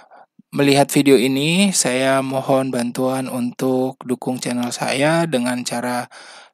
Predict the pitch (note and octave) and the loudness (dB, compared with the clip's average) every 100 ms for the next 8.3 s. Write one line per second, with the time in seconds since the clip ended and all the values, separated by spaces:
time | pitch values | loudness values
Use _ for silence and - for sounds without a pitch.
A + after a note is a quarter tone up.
0 | - C#3 D#3 E3+ - _ _ - - - | 0 4 4 4 -2 _ _ -20 -18 -18
1 | - - - - C#3+ D3 - B2+ B2+ B2+ | -16 -2 2 4 4 4 0 -2 -2 -8
2 | C3+ - - - - C#3+ D3 - - - | -6 -4 -2 -4 0 0 0 -8 -20 -20
3 | _ _ _ - C3+ C3 B2+ C#3 D3+ C#3 | _ _ _ -6 0 2 4 2 2 2
4 | C3+ C3+ C#3 C3 B2 D#3 E3+ - - - | 2 0 0 2 4 4 2 -8 -18 -10
5 | B2+ B2 B2 A#2 B2 B2 B2 B2 A2 B2 | -4 0 0 -2 0 0 0 -2 -2 -2
6 | B2+ A#2 A#2+ B2 A2+ - B2 A#2 B2 - | -2 -4 -6 -10 -10 -14 -16 -16 -18 -16
7 | B2+ B2 B2 B2+ B2+ A#2 - - C#3+ C3 | -14 -14 -12 -10 -8 -8 -10 -6 -6 -6
8 | C3+ F3 | -4 -4